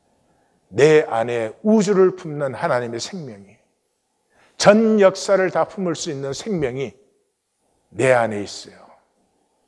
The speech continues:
잠깐 사는 이 땅의 삶에서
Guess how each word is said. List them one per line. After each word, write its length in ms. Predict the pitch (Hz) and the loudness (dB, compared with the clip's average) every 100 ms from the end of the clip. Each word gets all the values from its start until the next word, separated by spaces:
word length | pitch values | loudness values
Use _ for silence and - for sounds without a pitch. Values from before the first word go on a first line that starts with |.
| _ _ | _ _
잠깐 680 | - - 135 170 - 180 160 | -6 0 2 2 4 2 2
사는 440 | 147 139 127 107 90 _ _ _ _ _ | -6 -8 -8 -10 -16 _ _ _ _ _
이 220 | 151 143 - | -8 -8 -2
땅의 300 | 151 131 120 | -2 -2 -8
삶에서 640 | - 131 107 101 - 147 | -10 -12 -14 -16 -16 -16